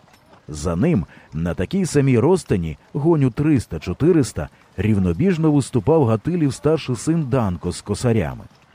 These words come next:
Потому князь Ратибор із деревлянами. Крайнім же був Божівой Чернегівський, повівши сіврів і радимичів, і в'ятичів, і крив, і смолян. І в уречений день у середу сідмиці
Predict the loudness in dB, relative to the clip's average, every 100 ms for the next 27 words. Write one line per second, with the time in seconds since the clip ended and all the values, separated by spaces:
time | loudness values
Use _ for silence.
0 | _ _ _ -2 2 2 2 2 2 2
1 | 2 0 2 2 2 -2 -14 _ -6 -6
2 | -2 0 2 2 0 0 -8 -14 -20 _
3 | _ _ -6 0 2 2 0 2 2 4
4 | 2 2 0 0 0 2 2 2 -2 0
5 | 0 0 -2 -6 -8 -14 -14 -20 -18 -2
6 | 0 2 -2 -4 -8 -4 0 0 2 0
7 | -2 -8 -8 -2 0 0 0 0 0 -2
8 | -4 0 0 0 -2 -2 -2 -6 _ -6
9 | -4 -2 2 2 2 -4 _ -10 -4 0
10 | 0 -2 -8 -16 _ _ _ _ _ _
11 | _ _ _ _ -10 -6 0 0 2 2
12 | 2 2 2 2 2 0 -2 0 2 2
13 | 0 -4 -4 0 0 2 0